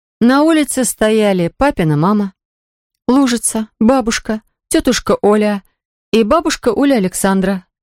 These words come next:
«Здравствуй, мальчик мой», сказала папина мама. «Познакомься с нашим кружком шитья, о котором я тебе писала. Мы приехали сюда с экскурсией, но нам разрешили немного погулять самим.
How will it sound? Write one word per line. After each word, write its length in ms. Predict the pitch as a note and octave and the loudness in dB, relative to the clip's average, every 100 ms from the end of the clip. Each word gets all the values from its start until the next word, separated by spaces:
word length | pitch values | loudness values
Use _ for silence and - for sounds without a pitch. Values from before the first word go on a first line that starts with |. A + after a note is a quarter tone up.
| _ _ _ _ - | _ _ _ _ -4
«Здравствуй, 800 | E3 F#3 E3+ D#3 - D#3+ E3+ | 0 2 2 0 -4 -2 0
мальчик 500 | D#3+ D#3 - - - | 0 -4 -4 -8 -4
мой», 320 | D#3 - - _ _ - - | -4 -4 -6 _ _ -8 -2
сказала 320 | G3 F3 F3+ | 0 2 2
папина 380 | E3 E3+ - F3+ | 2 -2 0 0
мама. 320 | F3 D3 C#3+ - _ _ - | 2 0 -4 -10 _ _ -2
«Познакомься 720 | G4+ D#4+ G#3 G3 F3+ - F3+ | 2 2 2 0 -2 -2 -4
с 100 | - | -2
нашим 360 | F3 - D#3+ | -2 -2 -4
кружком 500 | - F3+ - - D#3+ | -2 -2 -2 -2 -2
шитья, 460 | - E3+ - A#3 E4+ | -2 -4 -2 -2 0
о 40 | |
котором 400 | C4+ E3+ F3 E3 | 0 0 0 0
я 160 | D#3+ D3 | 0 0
тебе 260 | - D#3+ | -2 -4
писала. 500 | D#3 - - - - - _ _ _ | -2 -2 -2 -4 -6 -12 _ _ _
Мы 180 | G3 F#3 | 0 2
приехали 460 | - D#4 F4+ A3+ F#3+ | 2 2 2 0 0
сюда 320 | - E3+ D#3 | -2 -2 -2
с 120 | - | -2
экскурсией, 680 | D#3+ - - C3+ - - - - - - | -6 -6 -8 -8 -6 -8 -8 -16 -12 -2
но 80 | A4+ | 2
нам 180 | C#4 | 2
разрешили 520 | G#3 F#3 G3+ G3 G#3+ F3+ | 2 2 2 2 0 0
немного 400 | F3+ F3+ E3+ E3 | 0 0 -2 -4
погулять 420 | D#3+ F3 E3 - | -2 0 0 0
самим. 420 | E3 D3+ C#2+ D3 | -4 -4 -6 -12